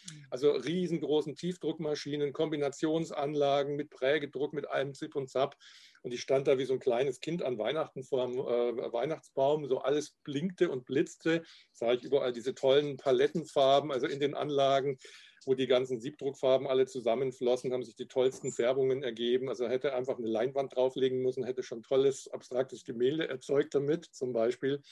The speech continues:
Speaker 2: Kleiner Scherz am Rande. Äh, ich wollte damit nur sagen, ich war t-,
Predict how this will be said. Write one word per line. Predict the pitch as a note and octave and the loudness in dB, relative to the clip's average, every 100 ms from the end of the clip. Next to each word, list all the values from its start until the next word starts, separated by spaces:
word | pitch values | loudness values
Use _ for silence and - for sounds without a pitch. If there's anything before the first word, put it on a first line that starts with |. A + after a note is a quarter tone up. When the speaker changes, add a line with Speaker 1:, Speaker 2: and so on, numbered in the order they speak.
| - - - _ | -20 -20 -20 _
Speaker 2:
Kleiner | C3+ B2+ A#2+ | -2 0 0
Scherz | C3 C3 C3 | 0 0 -2
am | C3 | -2
Rande. | A#2+ B2+ C#3+ - - - - _ - | 0 4 2 0 -20 -20 -20 _ -2
Äh, | C#3 C3+ C#3 - - - | 4 4 4 -4 -14 -10
ich | C3+ | 4
wollte | D3 - | 4 6
damit | D3 D3 | 2 2
nur | C3 | 4
sagen, | A#2+ D3+ | 4 2
ich | C#3 | 2
war | C#3 | 2
t-, | C3 | 0